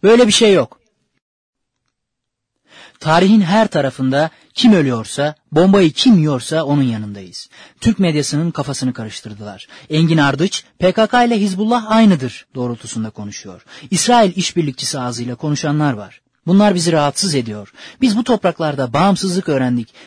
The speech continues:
Bizi kimse aşağılayamaz. Demokrasi dediği de bu. Kafamızdan aşağı bombalar dökülecek. Biz de teslim olacağız, öyle mi?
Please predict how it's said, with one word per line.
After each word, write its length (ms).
Bizi 200
kimse 280
aşağılayamaz. 840
Demokrasi 480
dediği 300
de 160
bu. 140
Kafamızdan 440
aşağı 400
bombalar 480
dökülecek. 640
Biz 140
de 80
teslim 340
olacağız, 440
öyle 180
mi? 160